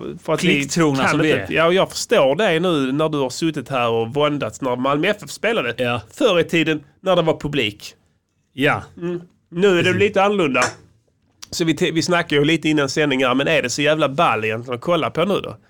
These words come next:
Speaker 2: Inte lika. Alltså,
Speaker 1: Nej.
Speaker 2: ju-, dels, dels har du den aspekten på det att det är inte lika kul att, att, att se fotbollen.
Speaker 1: Nej.
Speaker 2: Eh, men sen, alltså jag håller på att bli ga-, jag måste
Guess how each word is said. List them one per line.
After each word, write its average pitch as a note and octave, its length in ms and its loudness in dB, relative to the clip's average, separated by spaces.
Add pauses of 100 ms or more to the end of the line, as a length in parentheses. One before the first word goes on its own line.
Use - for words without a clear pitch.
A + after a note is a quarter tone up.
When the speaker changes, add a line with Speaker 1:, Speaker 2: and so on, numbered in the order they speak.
(240)
Speaker 2:
Inte A#2+ 220 -8
lika. A2+ 380 -4 (320)
Alltså, C#3 220 0
Speaker 1:
Nej. G#3+ 320 2
Speaker 2:
ju-, C#3+ 200 -4 (360)
dels, E3+ 540 0
dels F#3 280 0
har F#3+ 100 -2
du F#3 60 -2
den E3+ 100 -2
aspekten D#3+ 360 -4
på C#3 60 -2
det C3+ 120 0
att A#2+ 220 -6
det D3 180 -4
är - 20 2
inte D#3+ 160 0
lika D#3+ 260 0
kul - 260 -2
att, C3+ 220 -4
att, C3+ 220 -4
att C#3 60 -4
se C3+ 220 0
fotbollen. C#3 600 -2 (640)
Speaker 1:
Nej. C3 280 2
Speaker 2:
Eh, A2 80 -4
men C#3+ 120 0
sen, C3+ 300 -2 (100)
alltså C3+ 260 -2
jag D3+ 280 2
håller C3+ 160 0
på D3 80 -2
att C3 60 -2
bli C3 100 -2
ga-, D3 180 -4
jag D#3 280 2
måste D#3+ 480 -2